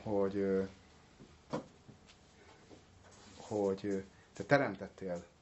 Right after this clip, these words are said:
minket ilyen körülmények közé, ilyen adottságokkal,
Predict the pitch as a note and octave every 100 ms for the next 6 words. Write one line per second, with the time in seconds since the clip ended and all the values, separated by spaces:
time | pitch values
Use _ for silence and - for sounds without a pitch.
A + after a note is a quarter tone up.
0 | - - - - G2+ F#2+ F2+ F2 - -
1 | - - - - - - - - - -
2 | - - - - - - - A2+ G2 -
3 | A#2 A2+ A2 A2+ A2+ A2+ - B2 A#2+ A2+
4 | C3 - - - - G#2 F#2+ G#2 G2+ G2
5 | - G2 F#2+ A2 - - A#2 B2